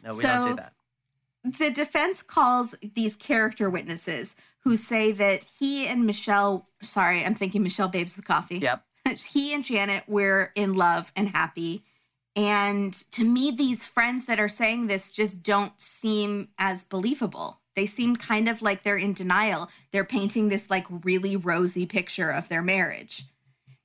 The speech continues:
Speaker 1: Well, how
Speaker 2: And the
Speaker 1: many
Speaker 2: fact
Speaker 1: friends do we get? Don't we only get the one friend?
Speaker 2: No, and there's a guy, too, but we don't get to see what he said.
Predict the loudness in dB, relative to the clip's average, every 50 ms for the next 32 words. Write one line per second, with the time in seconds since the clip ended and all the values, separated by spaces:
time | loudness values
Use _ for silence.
0 | _ _ _ _ 0 4 4 4 4 4 2 2 2 4 4 4 4 2 0 -2
1 | -4 -4 -2 -2 0 0 0 0 0 0 0 0 0 2 0 0 0 -2 -2 -2
2 | -2 0 0 0 0 -2 -2 -2 -2 -2 -2 -4 -6 -10 _ _ _ _ _ _
3 | 2 4 6 6 6 4 4 2 2 0 0 -4 0 2 4 4 4 2 0 -2
4 | -2 -2 -2 -2 -6 -4 -2 0 0 0 0 -2 -6 -6 -10 -4 -2 0 2 2
5 | 0 0 -2 -4 -2 -2 -2 -4 -6